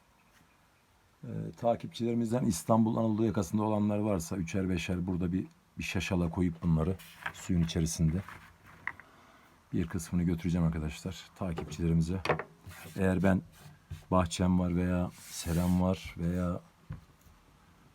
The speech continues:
saksı da güzel, ben bunları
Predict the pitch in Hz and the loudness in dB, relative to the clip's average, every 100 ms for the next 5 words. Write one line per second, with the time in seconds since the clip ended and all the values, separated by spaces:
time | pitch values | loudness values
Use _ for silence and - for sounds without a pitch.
0 | _ - _ - - - - _ - - | _ -20 _ -20 -20 -20 -20 _ -20 -8
1 | - 85 - 92 90 85 90 85 87 87 | -2 -2 0 0 2 4 2 2 2 2
2 | 87 85 90 | 2 2 0